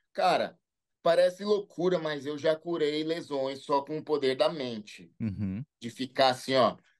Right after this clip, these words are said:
Speaker 1: "Não, vai melhorar", e falar alto, "Eu vou melhorar, eu vou conseguir, eu vou fazer isso."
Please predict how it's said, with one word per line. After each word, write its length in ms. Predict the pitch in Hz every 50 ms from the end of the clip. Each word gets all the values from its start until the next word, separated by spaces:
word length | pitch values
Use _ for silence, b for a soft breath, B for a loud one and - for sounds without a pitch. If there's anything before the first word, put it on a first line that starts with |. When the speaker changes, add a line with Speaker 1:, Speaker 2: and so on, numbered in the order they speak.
| _ _ _ _ _ _ _ _
Speaker 1:
"Não, 400 | - 107 110 110 107 101 95 90 - - 104 - - - - -
vai 180 | 104 98 107 113
melhorar", 680 | 113 107 104 104 98 95 98 98 101 104 101 104 - _
e 120 | 117 113 104
falar 460 | 95 - - 127 113 110 110 98 101 -
alto, 460 | 104 107 104 110 110 107 _ - 107 b b b b b
"Eu 120 | 113 110
vou 120 | 104 113 113
melhorar, 600 | 113 107 104 110 101 98 101 104 104 107 107 b b b b
eu 120 | 110 117
vou 120 | 113 117 113
conseguir, 720 | - 117 110 - - 117 98 95 104 113 110 101 87 B B _
eu 60 | 104
vou 100 | 110 110
fazer 340 | - - 104 104 95 104 107
isso." 320 | 107 107 107 104 - -